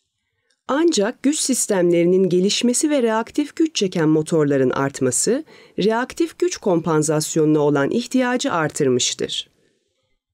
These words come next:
Güç sistemlerinde aktif gücün yanında sistemin ihtiyacı karşılamak için reaktif güç akışı da olmaktadır. Üretilen aktif güç, yüklere iletilir ancak reaktif güç için böyle bir zorunluluk yoktur.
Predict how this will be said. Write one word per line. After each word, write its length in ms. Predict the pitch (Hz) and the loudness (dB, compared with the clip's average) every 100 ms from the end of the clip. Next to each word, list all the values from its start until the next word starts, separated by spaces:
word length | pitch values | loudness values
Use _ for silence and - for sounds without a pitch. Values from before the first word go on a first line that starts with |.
| _ | _
Güç 220 | 196 311 | -2 -2
sistemlerinde 920 | - 359 - - 302 294 294 294 285 | -2 -2 -2 0 2 2 2 2 0
aktif 460 | - 262 - 359 359 | -2 -6 -4 -4 -2
gücün 220 | 294 294 | 0 2
yanında 680 | 311 202 147 135 127 175 294 - | 4 4 4 2 2 -2 -4 -8
sistemin 560 | - 269 - 302 320 | -4 -2 0 2 2
ihtiyacı 520 | - 226 262 254 262 - | 0 -2 0 0 0 -2
karşılamak 640 | 247 233 - 247 285 294 | -2 -2 0 0 0 -2
için 320 | 208 262 277 | -2 0 2
reaktif 520 | 208 208 208 277 277 | 2 -2 -4 -8 -6
güç 180 | - 320 | -4 -4
akışı 340 | 180 160 151 180 | -4 -4 -2 0
da 40 | |
olmaktadır. 840 | 185 139 135 135 143 - - - - _ _ _ _ _ _ _ _ _ _ | 2 2 2 -2 -4 -4 -6 -8 -12 _ _ _ _ _ _ _ _ _ _
Üretilen 540 | 190 208 240 269 302 339 | -2 0 0 0 0 0
aktif 460 | 208 202 196 180 | -2 -4 -6 -6
güç, 320 | - 202 - - _ _ - | -6 -6 -6 -8 _ _ -2
yüklere 420 | 214 - 285 302 | -2 0 0 2
iletilir 640 | 240 175 - 135 208 - - - _ | 2 0 0 0 0 -2 -10 -20 _
ancak 480 | 247 311 285 262 294 | -2 0 0 0 0
reaktif 500 | 214 202 208 339 330 | 0 0 -2 -4 -2
güç 160 | 302 285 | -2 -2
için 300 | - 302 262 | 0 2 4
böyle 280 | 302 254 | 4 2
bir 140 | 160 143 | 2 2
zorunluluk 580 | 143 139 139 147 285 - | 2 2 2 2 0 0
yoktur. 580 | 139 - 120 113 - | -2 -2 -4 -4 -6